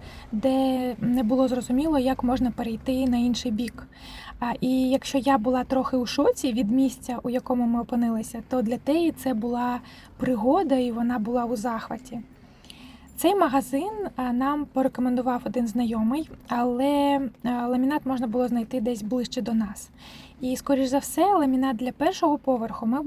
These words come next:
будемо брати у іншому магазині. А брати Тею з собою було ризиковано, бо її треба чимось розважати і слідкувати, щоб вона нікуди не залізла, нічого не зламала. І одночасно з цим треба передивитись усі варіанти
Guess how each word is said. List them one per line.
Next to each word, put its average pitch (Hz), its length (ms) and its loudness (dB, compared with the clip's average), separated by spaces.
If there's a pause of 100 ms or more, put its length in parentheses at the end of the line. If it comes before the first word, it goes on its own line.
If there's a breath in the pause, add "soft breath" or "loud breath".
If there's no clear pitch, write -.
(100)
будемо 254 420 2
брати 269 500 0 (220 loud breath)
у 262 120 4
іншому 247 400 2
магазині. 214 640 -2 (560 loud breath)
А 247 120 -2
брати 302 300 2
Тею 294 220 2
з - 80 -2
собою 294 360 0
було 262 480 4
ризиковано, 269 720 0
бо 240 400 2
її 233 300 -4
треба 247 580 -4
чимось 240 420 -2
розважати 247 720 0
і 285 180 -2
слідкувати, 240 580 -4
щоб 220 180 -8
вона 240 340 -2 (340 loud breath)
нікуди 247 440 0
не 226 260 2
залізла, 330 680 0
нічого 226 420 -4
не 214 140 0
зламала. 311 580 -2 (400 loud breath)
І 247 140 0
одночасно 240 640 0
з - 60 -6
цим 320 300 -4 (140)
треба 254 340 -2
передивитись 240 720 -4
усі 226 220 -6
варіанти 226 560 -4